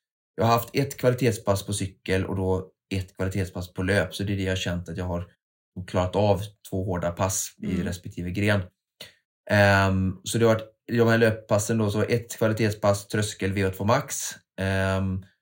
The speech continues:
Speaker 1: det har blandat både långa och korta intervaller, eh, backintervaller. Ehm, ofta löpan, men även en del ute för att få det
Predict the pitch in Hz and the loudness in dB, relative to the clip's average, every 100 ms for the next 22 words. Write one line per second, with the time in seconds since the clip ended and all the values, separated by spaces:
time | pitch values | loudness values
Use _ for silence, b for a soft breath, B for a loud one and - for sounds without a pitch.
0 | _ 98 101 101 98 87 - - 98 95 | _ -4 2 4 4 2 0 0 0 2
1 | 98 101 98 92 95 95 95 104 104 90 | 4 4 2 0 2 2 0 -2 -4 -2
2 | 92 101 95 92 95 95 92 92 92 92 | -2 2 2 2 2 2 0 0 -2 -2
3 | 98 104 98 85 98 92 92 110 - B | -4 -6 -6 -4 0 0 2 2 0 B
4 | _ _ _ _ _ _ _ _ _ 113 | _ _ _ _ _ _ _ _ _ 2
5 | 107 107 107 104 107 107 104 104 - 107 | 4 6 6 6 6 6 6 2 -2 -2
6 | 104 107 110 104 - 101 113 107 101 92 | 2 4 4 2 2 2 4 2 2 2
7 | 92 95 95 101 101 - 104 117 101 98 | 0 0 0 0 -2 0 0 0 -2 -6
8 | - - - 101 | -8 -18 -6 -2